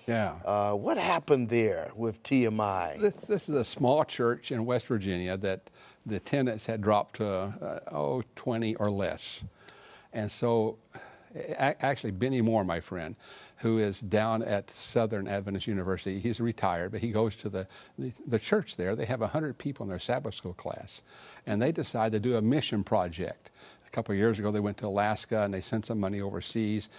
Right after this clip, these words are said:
Speaker 1: but they wanted to get more hands-on. And so they, they picked out Beckley, West Virginia, to revitalize it. They went and had seminars. We had a Pathway to Health project. Uh,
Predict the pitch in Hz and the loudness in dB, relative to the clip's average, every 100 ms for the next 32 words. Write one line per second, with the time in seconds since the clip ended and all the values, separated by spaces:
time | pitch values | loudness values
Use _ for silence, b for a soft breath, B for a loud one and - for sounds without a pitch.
0 | B 113 127 135 151 123 127 - 120 127 | B -2 0 2 0 0 -2 -2 0 0
1 | - 123 117 107 110 104 90 - B B | 0 -2 0 2 2 2 -2 -10 B B
2 | B B 117 104 123 110 113 117 101 - | B B -6 0 2 2 2 -2 -4 -2
3 | 151 - 123 110 107 123 - 131 120 107 | -2 2 2 2 0 0 0 -2 0 -2
4 | - 107 98 90 87 - 107 101 110 120 | -2 -4 -4 -6 -6 -4 0 2 2 2
5 | 110 92 78 87 90 110 117 131 113 92 | 2 0 -2 -4 -8 -4 0 -2 -2 -6
6 | 87 - 143 139 127 123 117 - B B | -6 0 0 2 2 4 2 0 B B
7 | B 120 98 107 95 - 120 107 104 90 | B -6 0 0 0 0 0 0 -2 -2
8 | - 123 123 - 135 117 107 113 110 - | 2 2 2 -2 2 2 2 0 0 -2
9 | - B B B 101 95 95 | -20 B B B -4 -2 0